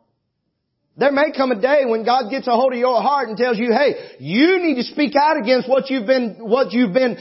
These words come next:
surrounding yourself." I guarantee you, they are gonna mock at you just like they mocked at Lot. And he's,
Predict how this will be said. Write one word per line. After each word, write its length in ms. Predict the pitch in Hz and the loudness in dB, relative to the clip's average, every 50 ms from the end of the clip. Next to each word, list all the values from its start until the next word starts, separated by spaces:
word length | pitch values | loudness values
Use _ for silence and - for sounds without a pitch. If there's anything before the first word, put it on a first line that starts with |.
| - - | -14 -16
surrounding 640 | - - 269 220 226 247 269 302 320 285 269 254 226 | -4 -2 0 0 2 0 0 0 0 0 0 0 2
yourself." 500 | 226 214 208 214 - 202 202 196 180 - | 2 0 0 0 -2 0 0 0 0 0
I 120 | 185 180 | -2 -4
guarantee 640 | 170 175 233 247 247 233 208 196 - 254 277 254 196 | 0 0 2 2 2 0 -2 -4 -4 -4 -4 0 0
you, 160 | 175 165 170 165 - - - - - - | 0 -2 -2 -6 -10 -18 -20 -20 -14 -2
they 160 | 139 220 233 208 | 0 0 0 0
are 80 | 190 | 0
gonna 200 | 175 220 214 180 | -2 -2 -4 -4
mock 360 | 170 180 208 233 247 247 247 | -4 0 0 2 2 0 -2
at 140 | 240 202 190 | -4 -6 -6
you 640 | 208 220 254 262 226 185 170 165 170 185 190 170 - - _ _ | -4 -4 -4 -2 -2 -2 -2 -2 -2 -4 -6 -10 -14 -20 _ _
just 220 | - 202 220 - - | 0 0 0 0 0
like 200 | 196 196 190 - | -2 -2 0 0
they 140 | 175 160 | -2 -2
mocked 380 | 160 165 190 196 190 185 - - | 0 0 -2 -2 -2 -4 -6 -10
at 280 | - - 175 175 156 - | -8 -4 -4 -4 -2 -2
Lot. 420 | 160 156 143 127 104 - _ _ _ _ _ _ _ _ _ _ _ _ _ _ _ _ _ _ _ _ _ _ _ _ _ _ _ _ _ _ _ _ _ _ _ _ _ _ _ _ | -4 -4 -4 -6 -6 -10 _ _ _ _ _ _ _ _ _ _ _ _ _ _ _ _ _ _ _ _ _ _ _ _ _ _ _ _ _ _ _ _ _ _ _ _ _ _ _ _
And 100 | 156 170 | -6 -6
he's, 120 | 175 165 | -6 -6